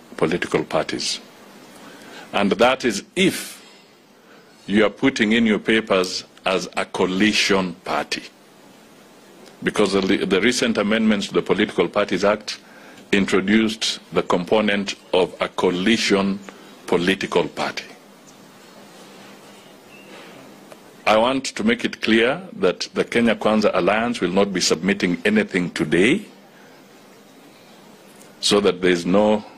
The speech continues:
conflict or confusion. We are going in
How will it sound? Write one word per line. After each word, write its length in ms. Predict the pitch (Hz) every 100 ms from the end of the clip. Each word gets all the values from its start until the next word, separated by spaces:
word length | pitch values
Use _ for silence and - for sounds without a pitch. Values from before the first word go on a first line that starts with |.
| - _
conflict 560 | - 117 113 113 110 -
or 80 | 87
confusion. 680 | - 78 - 107 123 190 - - - - - - - - - - - - - - -
We 320 | 113 135 -
are 140 | 117
going 540 | 107 107 131 156 156 135
in 520 | 127 139 127 131